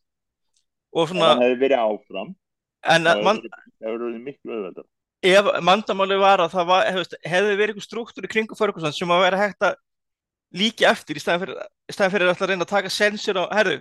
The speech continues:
Speaker 1: ráðum annan skota, það, það er örugglega það sem að, að það er henni skoskur, það, það geti virkað. Það er búið að reyna það, það er búið, herru, reynum Van Gaal, hann hefur ekki, það, það er ekki alveg virkað. Og,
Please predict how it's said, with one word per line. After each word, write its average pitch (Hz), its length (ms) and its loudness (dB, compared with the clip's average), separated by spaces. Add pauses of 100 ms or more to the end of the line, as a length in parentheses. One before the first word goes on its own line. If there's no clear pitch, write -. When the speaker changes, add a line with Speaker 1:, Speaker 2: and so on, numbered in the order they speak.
(100)
Speaker 1:
ráðum 196 260 -2
annan 208 220 -8
skota, 185 400 -8
það, 180 160 2 (240)
það 202 140 4
er 214 100 0
örugglega 151 160 -10
það 143 80 -14
sem 143 160 -10
að, 139 80 -6 (500)
að 143 60 -10
það 165 80 -2
er 170 80 -2
henni 175 140 -6
skoskur, - 480 -2
það, 165 240 -4 (640)
það 214 160 2
geti 190 160 0
virkað. 127 320 -6 (720)
Það 165 100 -16
er 151 60 -10
búið 175 80 2
að 180 80 4
reyna 160 160 -2
það, 131 80 4
það 139 80 2
er 156 80 -10
búið, 180 160 0
herru, 175 180 -2 (140)
reynum 202 220 -2
Van 202 180 -6
Gaal, 156 160 0
hann 180 160 -10
hefur 175 160 -14
ekki, 165 160 -20
það, - 160 -18 (320)
það 196 240 -6
er 202 80 -4
ekki 196 160 -4
alveg 175 160 0
virkað. 143 240 -2 (1500)
Og, 160 300 2